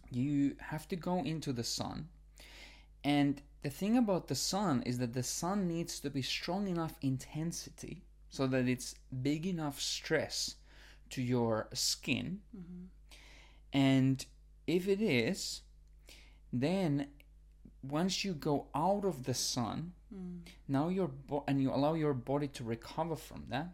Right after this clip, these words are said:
Speaker 1: now your body is going to create the adaptation, which is increase the pigmentation of your skin.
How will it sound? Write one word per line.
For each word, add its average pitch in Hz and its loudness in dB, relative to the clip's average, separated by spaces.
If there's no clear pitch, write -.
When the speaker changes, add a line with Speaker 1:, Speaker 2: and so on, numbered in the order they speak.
Speaker 1:
now 139 2
your 143 4
body 135 0
is 127 0
going 123 0
to 120 -4
create 131 0
the 120 2
adaptation, 147 0
which 113 -4
is 117 -2
increase 131 -2
the 117 -4
pigmentation 127 -2
of 117 -6
your 113 -6
skin. 151 -4